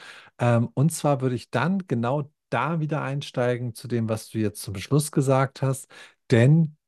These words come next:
diese Unterstützung und diese ganzen Informationen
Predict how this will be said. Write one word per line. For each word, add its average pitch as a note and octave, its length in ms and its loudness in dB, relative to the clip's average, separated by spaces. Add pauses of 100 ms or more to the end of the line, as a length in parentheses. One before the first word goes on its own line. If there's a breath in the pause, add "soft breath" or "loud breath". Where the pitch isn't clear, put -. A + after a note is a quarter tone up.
diese G#3 320 4
Unterstützung A#2+ 1080 -2
und A#2 400 -4
diese E3+ 360 2
ganzen C#3+ 400 -2
Informationen B2+ 840 0